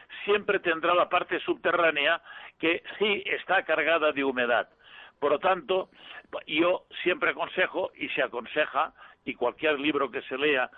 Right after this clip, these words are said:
así se lo dirán, que siempre tiene que tener el compost humedad. De esta manera, la parte del rizoma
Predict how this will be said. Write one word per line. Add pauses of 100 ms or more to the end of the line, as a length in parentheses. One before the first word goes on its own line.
(260)
así
se
lo
dirán, (400)
que
siempre
tiene
que
tener
el
compost (120)
humedad. (560)
De
esta
manera, (380)
la
parte
del
rizoma